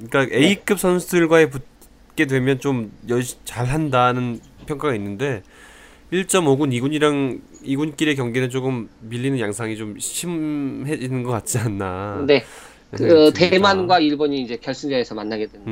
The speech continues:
Speaker 1: 음.
Speaker 2: 작년 그, 그 야구 월드컵, 그러니까 야구 월드컵이라고 하면은, 예, 그 아마추어 팀끼리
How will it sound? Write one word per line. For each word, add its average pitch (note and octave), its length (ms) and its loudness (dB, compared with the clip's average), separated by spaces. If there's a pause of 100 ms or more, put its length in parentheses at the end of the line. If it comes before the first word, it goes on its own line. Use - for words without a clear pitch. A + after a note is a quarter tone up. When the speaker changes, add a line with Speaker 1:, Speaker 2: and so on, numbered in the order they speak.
Speaker 1:
음. G2 320 -6 (440)
Speaker 2:
작년 D#3 500 4
그, A#2 640 0 (440)
그 A2+ 200 -4
야구 C#3 560 4
월드컵, B2 500 0
그러니까 C3+ 260 0
야구 G3 280 4
월드컵이라고 D#3 640 0
하면은, B2+ 540 -8
예, G2 160 -8
그 A2 260 -2
아마추어 D3 600 4
팀끼리 A#2+ 340 -10